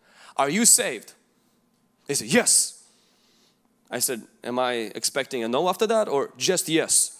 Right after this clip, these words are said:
They said, "No, I am saved." I said, "How do you know you're saved?"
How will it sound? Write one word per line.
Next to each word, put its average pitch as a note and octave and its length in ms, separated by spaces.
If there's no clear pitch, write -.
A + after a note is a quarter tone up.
They C3 100
said, B2 180
"No, G3+ 460
I D#3+ 180
am D#3 140
saved." - 680
I F3 80
said, G3 160
"How C4+ 280
do A#3 100
you A#3+ 120
know A3+ 200
you're B2 160
saved?" - 400